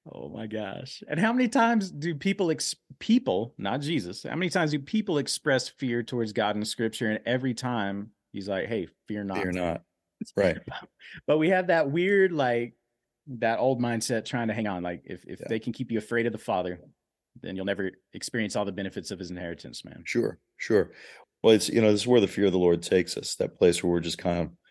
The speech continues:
Speaker 2: always in that state of trembling. You know, I, I, years ago, I was preaching this message called Trembling at the Goodness of God, um, where, where I think it was, uh, Hosea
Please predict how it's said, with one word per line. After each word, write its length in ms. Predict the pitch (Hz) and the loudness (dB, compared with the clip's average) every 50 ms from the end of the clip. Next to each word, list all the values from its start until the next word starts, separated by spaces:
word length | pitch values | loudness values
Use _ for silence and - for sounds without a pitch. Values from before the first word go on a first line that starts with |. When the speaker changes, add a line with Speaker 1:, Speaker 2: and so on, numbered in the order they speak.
| _ _ _ _ _ | _ _ _ _ _
Speaker 2:
always 280 | 87 92 92 92 85 85 | 8 8 8 8 6 4
in 60 | 87 | 2
that 140 | 85 85 - | 0 0 0
state 280 | - - - 87 82 | -2 0 2 2 2
of 100 | 85 - | 0 -2
trembling. 600 | - - - 90 87 85 85 85 82 78 73 76 _ _ _ _ _ _ _ _ _ _ _ _ _ _ | -4 -2 0 0 2 2 0 0 0 -2 -6 -10 _ _ _ _ _ _ _ _ _ _ _ _ _ _
You 80 | 87 90 | 0 2
know, 200 | 85 85 85 - | 2 2 2 0
I, 420 | - - - - - - - - - | 0 -2 -4 -4 -4 -6 -6 -6 -4
I, 60 | - | 0
years 260 | 104 104 117 107 - | 4 4 4 4 4
ago, 480 | 85 90 90 85 85 82 85 - - _ _ _ _ - | 4 6 6 8 6 4 2 -2 -6 _ _ _ _ 0
I 100 | - 90 | 0 2
was 140 | 87 78 - | 0 0 0
preaching 280 | - 98 90 85 90 | 0 0 0 2 0
this 200 | 85 82 - - | -2 -4 -2 0
message 360 | - 87 82 - 87 82 - - | 0 0 0 0 -4 -6 -6 -10
called 180 | - - 87 - | -4 -4 -4 -4
Trembling 380 | - - 95 87 85 85 87 85 | 0 -2 0 2 2 2 2 2
at 80 | 85 | 0
the 40 | - | 0
Goodness 320 | - 92 82 85 82 - | 0 0 0 0 -2 -2
of 120 | - 85 82 | -4 -2 2
God, 420 | - 85 85 85 82 78 - - _ _ _ _ _ _ _ _ _ _ _ _ _ _ _ _ | 4 6 6 6 4 2 0 -6 _ _ _ _ _ _ _ _ _ _ _ _ _ _ _ _
um, 480 | 85 82 80 80 78 78 80 80 82 85 | -2 -2 0 -2 -2 -4 -4 -6 -8 -8
where, 460 | - - 82 82 80 78 78 76 78 _ _ _ _ _ _ _ _ _ _ _ | -4 -2 0 2 2 0 0 -4 -8 _ _ _ _ _ _ _ _ _ _ _
where 160 | - - 85 78 | 0 2 2 2
I 20 | |
think 160 | - - 82 | 2 0 -2
it 40 | 82 | -4
was, 200 | 78 - - - | -4 -4 -6 -6
uh, 300 | - 50 50 - - - - - _ _ _ _ _ _ _ _ - | -6 -4 -6 -6 -8 -10 -16 -18 _ _ _ _ _ _ _ _ -8
Hosea 680 | - 90 87 80 85 87 87 87 87 87 85 80 85 | -4 -2 0 4 6 8 8 8 8 6 4 2 0